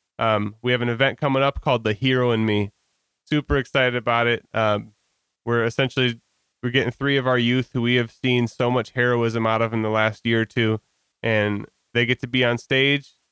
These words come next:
all dressed up, and tell their stories. Uh, it's gonna be a virtual event, so it'll be on our Facebook Live, six thirty, May twentieth, coming up, um, and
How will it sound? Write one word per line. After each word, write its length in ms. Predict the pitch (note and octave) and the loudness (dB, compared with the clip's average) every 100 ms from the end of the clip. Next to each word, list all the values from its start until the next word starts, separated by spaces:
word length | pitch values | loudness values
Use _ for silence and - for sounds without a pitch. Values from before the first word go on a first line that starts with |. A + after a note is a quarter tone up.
| _ | _
all 160 | A2+ A#2+ | 0 0
dressed 360 | B2+ B2 - | 0 -2 0
up, 260 | C#3 C3+ - _ - | 0 0 -2 _ -6
and 220 | A2 A2 | -4 -2
tell 160 | A#2+ A2+ | -2 0
their 120 | A2+ | -2
stories. 540 | - A2 G#2+ G#2 - _ _ _ _ | -2 -2 0 -4 -8 _ _ _ _
Uh, 180 | A2 G#2+ G#2+ | -2 0 -2
it's 120 | - | -2
gonna 140 | B2 | -2
be 120 | A#2+ | 0
a 60 | A2+ | 0
virtual 460 | A#2 B2+ D3 C#3 C3 | -2 -2 -2 -2 -2
event, 380 | B2 B2+ B2+ _ _ _ _ _ | 0 -2 -2 _ _ _ _ _
so 80 | A#2 | -6
it'll 100 | G#2+ | -2
be 100 | A2+ | 0
on 140 | A#2 | 0
our 80 | A#2 | 0
Facebook 440 | - A#2+ - B2 - | 0 -2 -2 -10 -4
Live, 480 | A#2 A2+ A2+ A2+ - _ _ _ _ | 0 2 0 -2 -8 _ _ _ _
six 220 | D#3 - | -4 -4
thirty, 520 | - C#3 B2+ B2+ B2+ B2 _ _ - | -2 0 2 0 -2 -6 _ _ -2
May 160 | A#2+ B2+ | 0 0
twentieth, 600 | - C#3 B2+ A#2+ A#2+ - | -2 -2 2 0 0 -4
coming 240 | C#3 B2+ B2+ | -2 0 2
up, 200 | A#2+ - _ _ _ _ _ - | 0 -2 _ _ _ _ _ -4
um, 440 | A2+ G#2+ G2+ G#2+ _ _ _ _ | 0 0 -2 -10 _ _ _ _
and 540 | A#2 A2 A2 A2 G#2+ | -2 0 0 -2 -4